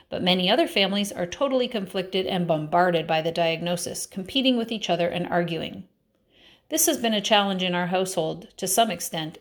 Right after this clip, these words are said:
and we hope through the blog we can explore this topic in more detail with visi-, video examples so we can all learn together and share tips that help each other.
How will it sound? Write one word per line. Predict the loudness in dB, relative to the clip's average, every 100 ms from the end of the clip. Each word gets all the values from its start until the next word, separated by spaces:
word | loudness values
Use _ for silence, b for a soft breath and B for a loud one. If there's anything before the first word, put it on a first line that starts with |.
| -8
and | -2
we | 0
hope | 2 0 -2
through | -2
the | -2
blog | 2 4 4
we | 2
can | -2 -4
explore | -6 -8 -2 -2
this | -2 -6
topic | -2 -2 0 -2
in | -2
more | -2
detail | -4 -4 -2 0 -2 -4
with | -8 -2
visi-, | 2 2 0 0
video | 2 2 2
examples | 0 -2 -2 -2 -10 -8
so | -4
we | -4 -2
can | -6
all | 0 2 2
learn | 2
together | 0 0 0 0
and | -4 -4
share | -2 -2 -2
tips | -4 -8 -8
that | -8 -6
help | -6 -6
each | -6 -2
other. | -2 -2